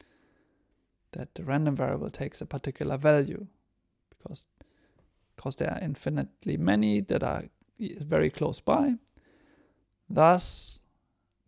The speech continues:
the probability of this random variable taking a particular value is zero, versus the probability density is still a positive number. Probabilities for continuous random variables are always defined on intervals,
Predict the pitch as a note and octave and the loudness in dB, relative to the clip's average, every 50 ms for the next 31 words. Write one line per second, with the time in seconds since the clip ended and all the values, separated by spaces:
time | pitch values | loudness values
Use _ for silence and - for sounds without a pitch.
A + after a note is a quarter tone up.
0 | _ - C3 A#2+ - - C3 C#3+ C#3 D3 E3 F#3+ G3+ F#3+ - F#3 E3 D#3 C#3 C#3 | _ -8 -8 -6 -2 0 2 4 4 6 6 6 4 4 4 4 6 6 4 2
1 | C3 - _ - D3+ C3+ B2 - - - - _ _ _ _ _ D#3 E3 F3+ F3+ | 0 -4 _ -6 -6 -4 -4 -4 -6 -6 -10 _ _ _ _ _ 2 4 4 4
2 | E3 E3 E3 D#3 D#3 - E3 D3 C#3+ - D3 D3 D#3+ C3+ C3 C3 - - C3 - | 4 4 4 2 2 0 -2 -4 -2 -4 -6 -6 -6 -8 -8 -10 -10 -10 -10 -10
3 | C3+ - - - B2 C3 D3 C#3+ - - - - - - - G3 G#3+ A3+ A3+ G#3 | -10 -8 -8 -8 -8 -8 -8 -10 -12 -12 -12 -10 -6 0 4 4 6 8 8 8
4 | G3+ G#3 G3+ - - - - _ _ _ _ _ _ _ _ _ _ _ _ _ | 6 4 2 -2 -12 -20 -20 _ _ _ _ _ _ _ _ _ _ _ _ _
5 | _ - - B2 C#3 C#3 - - - C3+ - _ - - C3+ - C#3 C#3 C3+ C3 | _ -10 -8 -6 -6 -6 -8 -8 -10 -12 -12 _ -10 -8 -6 -6 -6 -6 -6 -6
6 | C#3 - - - - - F#3 F#3 - - E3+ - D#3+ D3+ D3 C#3+ - - - D#3 | -6 -8 0 4 4 6 6 4 2 0 0 0 2 2 2 0 0 2 4 4
7 | D3 D3 C#3+ - - C#3 C#3 C#3+ - - C3+ C3 - - _ _ _ _ _ _ | 4 4 2 0 -4 -4 -4 -4 -4 -6 -6 -6 -8 -16 _ _ _ _ _ _
8 | D3 C3+ C3 C3 C3 B2 - - - G3+ - _ _ _ - _ _ _ _ _ | -6 -4 -2 -2 -2 -4 -6 -8 -10 -12 -16 _ _ _ -20 _ _ _ _ _
9 | _ _ _ _ _ _ _ _ - - G3+ - - F3+ - - G3+ A#3 B3 G#3 | _ _ _ _ _ _ _ _ -16 -16 -12 -12 -12 0 4 6 8 8 8 6
10 | - A3+ A#3 G#3 - - - - D3+ C#3+ - - G3 G3+ G3+ F#3 E3 - D#3+ D#3+ | 6 0 0 -2 -2 -6 -4 -4 -4 -4 -2 0 2 2 2 2 0 -2 -4 -2
11 | D#3 D3+ D3 D3 C#3 C#3 C#3 D#3+ D3 C#3+ - - - - C#3+ C#3+ C#3+ C#3+ C#3 - | -2 -2 0 0 0 0 0 -2 -4 -4 -4 -6 -4 -2 0 2 2 2 0 -2
12 | - C3+ - - C3+ C3 C3+ - - - - D3 C#3+ - C#3 - - - - - | -8 -10 -6 -4 -2 -2 -2 -2 -4 -4 -2 -2 -2 -4 -6 -8 -8 -14 -14 -16
13 | - - | -20 -20